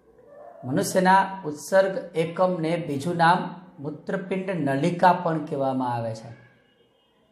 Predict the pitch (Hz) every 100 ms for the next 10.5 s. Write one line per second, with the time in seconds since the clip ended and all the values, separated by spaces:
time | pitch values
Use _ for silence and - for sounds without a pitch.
0 | _ _ _ 131 165 170 175 175 165 147
1 | 143 143 123 113 - - - _ _ 143
2 | 147 165 - 147 190 202 190 180 170 170
3 | 185 - - - - _ _ _ _ 143
4 | 160 214 220 233 170 190 180 156 147 185
5 | 226 233 240 208 180 170 165 156 143 120
6 | 110 - _ _ _ _ _ _ _ 147
7 | 147 151 165 175 156 131 139 135 123 120
8 | 113 110 117 117 - _ _ _ _ _
9 | _ 151 156 - 202 214 - 214 208 156
10 | 151 175 170 170 180